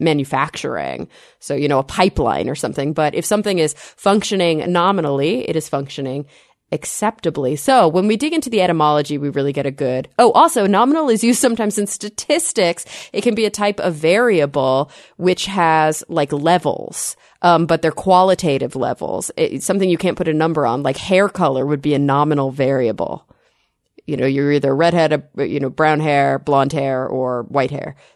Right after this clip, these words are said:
That's nominal. There's not really n-, a number you can ascribe to that. Okay. So when we look at the etymology, it's an old word around the f-, uh, fifteenth century. It started in Latin.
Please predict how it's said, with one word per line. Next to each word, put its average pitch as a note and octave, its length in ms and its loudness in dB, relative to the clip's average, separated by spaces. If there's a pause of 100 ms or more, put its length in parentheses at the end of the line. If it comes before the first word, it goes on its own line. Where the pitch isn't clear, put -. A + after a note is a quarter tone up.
That's C#3+ 180 -2
nominal. C#3 560 0
There's C#3 160 -8
not C#3 120 -2
really C3+ 220 -2
n-, C#3 280 -4
a E3 80 -2
number D3+ 400 0
you A2+ 160 -8
can G#2 320 -8 (160)
ascribe C3+ 380 -2
to D3+ 80 -6
that. D#2+ 220 -4 (220)
Okay. - 240 0 (280)
So A#3+ 160 0
when G#3 160 2
we G#3+ 100 4
look B3+ 160 2
at C4 80 -2
the B3 140 -2
etymology, F3+ 680 2
it's E3 160 -4
an E3 80 0
old A#3+ 300 2
word F#3 360 2
around E3 280 0
the F3 80 -2
f-, - 200 -20
uh, E3 200 2
fifteenth A3+ 400 -2
century. D#3+ 580 -2
It D#3+ 220 -2
started E3+ 420 -2
in G3 260 -2
Latin. D3+ 380 0